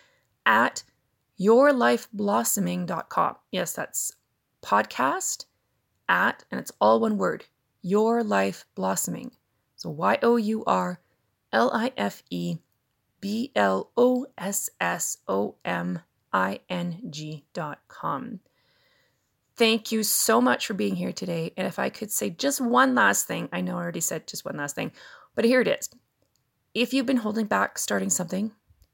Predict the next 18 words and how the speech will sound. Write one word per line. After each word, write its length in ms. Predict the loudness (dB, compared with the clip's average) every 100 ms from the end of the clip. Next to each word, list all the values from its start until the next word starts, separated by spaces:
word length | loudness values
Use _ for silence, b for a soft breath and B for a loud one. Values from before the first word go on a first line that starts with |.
| _
see 260 | -6 -4 -2
if 80 | -2
you 80 | -4
can't 280 | -2 -2
start 260 | -2 -2 -2
it 140 | -4
in 80 | -6
some 320 | -4 -2 -2
way 260 | -2 -4 -6 -8
today, 520 | -8 -4 -6 -6 -16 _ _ _ _ _
without 420 | -14 -8 0 2
all 100 | 2
the 120 | 0 -2
details, 680 | -4 -2 -2 -2 -2 -4 _ _ _ _
without 320 | -6 -2 0
the 80 | 0
whole 160 | 2 0
picture, 580 | -2 -4 -2 -2 -2